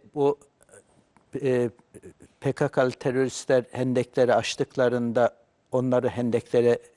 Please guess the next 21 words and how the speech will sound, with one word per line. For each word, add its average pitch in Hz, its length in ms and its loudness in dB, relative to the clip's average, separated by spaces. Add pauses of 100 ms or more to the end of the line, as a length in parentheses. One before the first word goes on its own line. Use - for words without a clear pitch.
(240)
gömen 113 320 2
komutanlar 104 720 -4
da 90 160 -4
birlikteydi. 127 720 0 (640)
Darbeden 139 560 2
hemen 156 360 2
sonra, 110 340 -6
on 117 140 -6
beş 117 180 -6
Temmuz 117 340 -6
darbesinden 120 720 0 (160)
bir 160 180 6
ay 107 180 2
sonra 107 560 -10 (140)
orduyu 127 340 2
hemen 120 280 -4
toparlayıp 120 640 0 (340)
Fırat - 340 0
Kalkanı 101 400 -6
Harekatı'nı 90 720 -10
başlattılar. 131 640 -4